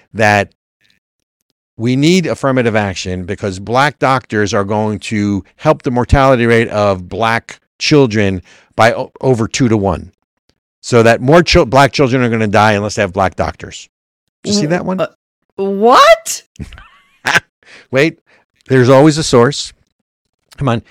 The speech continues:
Speaker 1: So she basically came out, if I can read this, I think I need lights,
Speaker 2: Oh
Speaker 1: that
Speaker 2: my
Speaker 1: says,
Speaker 2: gosh.
Speaker 1: "It saves lives." This is, this is Supreme Court Justice Ket-, Ketanji Brown Jackson. That affirmative action saves lives. Diversity saves lives.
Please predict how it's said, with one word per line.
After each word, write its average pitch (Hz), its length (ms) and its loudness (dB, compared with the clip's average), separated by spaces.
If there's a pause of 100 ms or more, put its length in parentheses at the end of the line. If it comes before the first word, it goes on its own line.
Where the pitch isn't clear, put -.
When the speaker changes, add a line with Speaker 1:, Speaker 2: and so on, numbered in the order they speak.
(140)
Speaker 1:
So - 140 -4
she 131 180 0
basically 156 440 2
came 135 240 2
out, 120 160 4
if 107 80 0
I 110 80 2
can 98 180 -4
read 107 180 -2
this, 87 160 -8
I 92 60 -4
think 90 200 -6
I 90 80 -2
need 87 200 -6
lights, 90 360 -4 (120)
Speaker 2:
Oh 190 220 -4
Speaker 1:
that - 100 0
Speaker 2:
my 170 60 -2
Speaker 1:
says, 170 260 2
Speaker 2:
gosh. 143 140 -2
Speaker 1:
"It 139 80 -4
saves 180 500 4
lives." 98 400 0
This 107 200 -6
is, 139 120 -4
this 123 240 0
is 147 280 -4 (120)
Supreme 160 380 -4
Court 165 280 -2
Justice 110 520 -4 (320)
Ket-, - 140 -14 (260)
Ketanji 120 640 0
Brown 107 280 0
Jackson. 85 480 -8 (1080)
That 104 180 4
affirmative 170 420 4
action 135 480 0
saves 143 760 2
lives. 92 400 0
Diversity 143 540 0
saves 123 540 0
lives. 92 380 -2